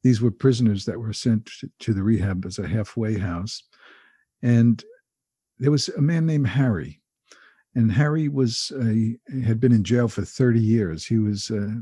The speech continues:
a convicted, uh, armed bank robber.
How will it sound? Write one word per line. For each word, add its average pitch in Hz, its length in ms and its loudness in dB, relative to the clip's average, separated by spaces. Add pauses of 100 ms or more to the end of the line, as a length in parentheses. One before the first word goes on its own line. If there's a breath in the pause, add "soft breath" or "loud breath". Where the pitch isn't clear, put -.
(120)
a 123 80 -10
convicted, 110 680 -2
uh, 98 200 -4
armed 110 440 2
bank 117 260 0
robber. 80 420 -8